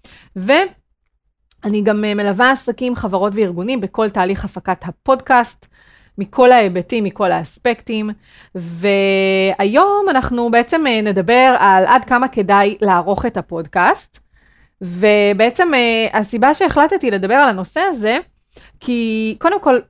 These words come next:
יש, אה, מן הסתם, ככל שהזמן עובר, יש יותר ויותר פודקאסטרים חדשים, הרבה ככה,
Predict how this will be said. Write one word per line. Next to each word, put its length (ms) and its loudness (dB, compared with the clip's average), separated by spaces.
יש, 320 0
אה, 300 4
מן 180 -6
הסתם, 340 -4
ככל 200 -10
שהזמן 320 -4
עובר, 260 0
יש 120 -6
יותר 360 0
ויותר 420 0
פודקאסטרים 600 -8
חדשים, 580 -8
הרבה 420 -2
ככה, 300 -6